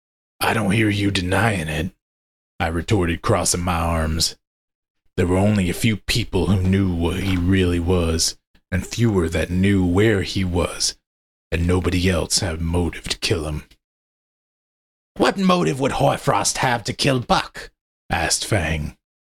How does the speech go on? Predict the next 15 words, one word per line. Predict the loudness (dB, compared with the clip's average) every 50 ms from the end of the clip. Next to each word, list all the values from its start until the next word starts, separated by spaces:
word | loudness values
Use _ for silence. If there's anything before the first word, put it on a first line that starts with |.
| _ _ _ _ _ _ _ _ _ _
"His | 2 2 4 4 2
name | 2 2 2 2 2 2 0 0 0 2
was | 2 2 0
Gudmund | 2 2 4 4 4 4 4 4 2 4 4 2 2
Ulrich," | 2 0 0 0 0 0 0 0 0 0 -2 -2 -6 -6 -6 -6 -6 -10 -14 _ _ _ _ _ _ _
I | -2 -2 0
stated. | 0 0 0 -2 -2 -2 -2 -2 -4 -6 -6 -12 -18 _ _ _ _ _ _ _ _ _ _ _ _ _ _ _ _ -8
"When | -6 -4 -2
old | -2 -2 0 -2 -2 -4
Whiteclaw | -2 0 0 0 0 -2 -4 -4 -4 -4 -4 -2
finally | -2 -2 -2 -2 -2 -4 -6
gave | -6 -4 -4 -4 -2 -4
up | -6 -6 -6
the | -10 -8
ghost, | -6 -6 -6 -6 -4 -4 -6 -6 -6 -10